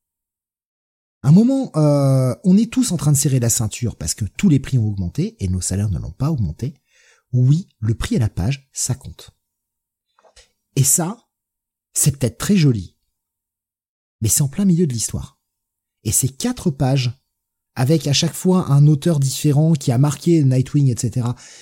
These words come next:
qui nous le fait changer. En plus, en termes de rythme dans le récit, je trouve que ça casse complètement. Ça casse complètement. Tu te trouves avec quatre pages, quatre splash pages, qui, en termes de narration, n'ont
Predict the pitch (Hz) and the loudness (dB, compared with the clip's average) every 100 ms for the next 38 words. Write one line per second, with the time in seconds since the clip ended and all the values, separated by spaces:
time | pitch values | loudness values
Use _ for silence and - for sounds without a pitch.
0 | - - 156 175 - 220 214 - - 190 | -14 0 2 2 -2 -4 -4 -4 -2 -2
1 | 156 208 - _ _ _ _ _ _ _ | -2 -4 -8 _ _ _ _ _ _ _
2 | _ _ - 139 220 294 139 - 139 127 | _ _ -2 0 0 0 -2 0 2 4
3 | 143 139 170 294 151 135 127 120 - 269 | 4 4 4 0 2 2 2 0 -2 -2
4 | 285 131 - - 113 - - - 247 - | -2 -2 -4 -6 -4 -4 -4 -4 -2 -2
5 | - - 302 277 285 170 165 - _ _ | -2 -2 -2 -2 0 0 0 -4 _ _
6 | _ _ _ _ _ _ _ _ _ _ | _ _ _ _ _ _ _ _ _ _
7 | _ _ - 151 135 226 247 240 220 214 | _ _ -2 -2 0 0 0 0 0 0
8 | 202 151 160 - 160 175 160 185 208 220 | 0 0 0 0 0 2 0 2 2 2
9 | 139 - 269 277 - 226 190 117 - _ | 0 0 -4 -4 -2 0 0 -2 -6 _
10 | _ _ _ _ _ 269 277 - 220 - | _ _ _ _ _ -4 -4 -2 -2 -2
11 | - 156 196 - - - 202 190 _ _ | -2 -2 -4 -12 -18 -2 -2 -2 _ _
12 | _ _ 233 240 - 262 196 156 151 160 | _ _ 0 0 0 2 4 4 4 2
13 | 175 - - 165 127 123 | 0 0 2 2 4 2